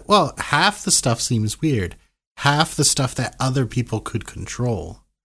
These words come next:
The stuff that was under his control seems perfectly normal. Going to a friend, taking a day off, all that kind of stuff. Maybe the friend asked him to take a day off.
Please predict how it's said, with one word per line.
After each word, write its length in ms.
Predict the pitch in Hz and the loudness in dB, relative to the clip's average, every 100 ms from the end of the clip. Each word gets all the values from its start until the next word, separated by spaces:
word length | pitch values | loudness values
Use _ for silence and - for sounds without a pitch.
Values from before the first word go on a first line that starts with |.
| _ _ _ _ _ - | _ _ _ _ _ -4
The 80 | |
stuff 320 | 107 - 139 - | -2 2 2 2
that 160 | 120 | 0
was 160 | 110 101 | 0 0
under 220 | 104 90 | 0 -2
his 280 | 82 131 185 | -2 -2 -2
control 440 | - 101 - 95 | -6 -6 -6 -4
seems 320 | - 104 95 | -4 -4 -6
perfectly 500 | - 98 - 80 - | -6 -8 -8 -12 -12
normal. 480 | 87 92 120 87 - - _ _ _ _ _ | -8 -4 -4 -4 -10 -20 _ _ _ _ _
Going 280 | - 104 104 | -4 0 -2
to 180 | 95 104 | -2 -4
a 40 | 95 | -6
friend, 760 | - 107 98 85 85 - - - _ - | -4 -4 -4 -6 -8 -10 -10 -14 _ -14
taking 320 | - 95 95 | -10 -8 -6
a 60 | 92 | -4
day 300 | 98 95 95 | -2 -2 -2
off, 520 | 95 95 87 87 - _ _ _ _ _ _ _ _ _ _ - | 0 0 -2 -4 -10 _ _ _ _ _ _ _ _ _ _ -6
all 220 | 95 95 | -4 -2
that 340 | 92 98 98 - - _ _ _ _ _ - | -2 -2 -4 -10 -20 _ _ _ _ _ -12
kind 280 | - 95 | -6 -6
of 80 | 92 | -4
stuff. 340 | - 95 92 - | -6 -6 -8 -6
Maybe 280 | 107 104 110 | -4 -2 -2
the 120 | 104 | -2
friend 380 | - - 110 98 | -4 -2 -2 -2
asked 460 | 95 98 120 - - | -4 -4 -2 -4 -4
him 100 | 95 | -6
to 80 | 87 | -6
take 280 | - 82 | -10 -12
a 40 | - | -12
day 220 | 165 92 | -12 -12
off. 340 | 165 - - | -12 -14 -18